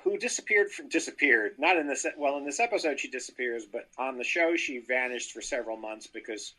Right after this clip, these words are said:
she'd just gotten married to, um, John Derek. She was married to him at the time, and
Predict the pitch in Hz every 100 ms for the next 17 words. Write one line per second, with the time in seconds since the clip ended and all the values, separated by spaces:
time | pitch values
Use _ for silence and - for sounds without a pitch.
0 | _ - _ - 127 117 120 - 110 113
1 | 113 110 110 101 95 _ _ _ _ _
2 | _ - _ - 113 101 101 - 98 92
3 | 87 87 147 156 131 90 76 - - _
4 | _ - - - 120 160 175 143 143 127
5 | - - 110 101 95 - _ _ _ _
6 | _ _ - 120 113 110